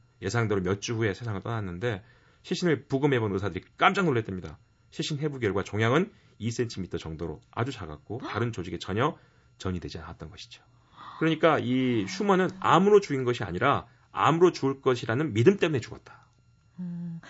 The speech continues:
Speaker 2: 암에 대한 두려움이 암을,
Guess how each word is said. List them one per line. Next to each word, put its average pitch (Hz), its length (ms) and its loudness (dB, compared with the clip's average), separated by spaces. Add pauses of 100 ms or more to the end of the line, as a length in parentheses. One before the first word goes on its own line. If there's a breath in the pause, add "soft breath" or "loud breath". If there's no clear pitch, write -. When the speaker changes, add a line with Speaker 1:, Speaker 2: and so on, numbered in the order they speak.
(140)
Speaker 2:
암에 240 540 6
대한 214 600 0 (480 soft breath)
두려움이 226 580 4
암을, 165 680 0